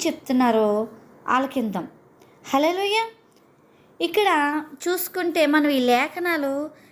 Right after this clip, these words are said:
మీరు చూడండి, చదవండి. ఈ లేఖనాల్లో స్టెఫను మరణం కోసం ఉంటుంది అండి.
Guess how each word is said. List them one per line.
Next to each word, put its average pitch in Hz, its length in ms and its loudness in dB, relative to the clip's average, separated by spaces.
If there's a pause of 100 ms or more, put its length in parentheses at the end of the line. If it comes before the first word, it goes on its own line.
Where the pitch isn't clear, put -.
(140)
మీరు 285 140 0
చూడండి, 330 600 2
చదవండి. 269 640 -2 (920)
ఈ 233 140 4
లేఖనాల్లో 269 1080 2 (360)
స్టెఫను 285 480 0
మరణం 277 420 2
కోసం 262 420 -2
ఉంటుంది 233 360 -2 (1000)
అండి. 330 280 4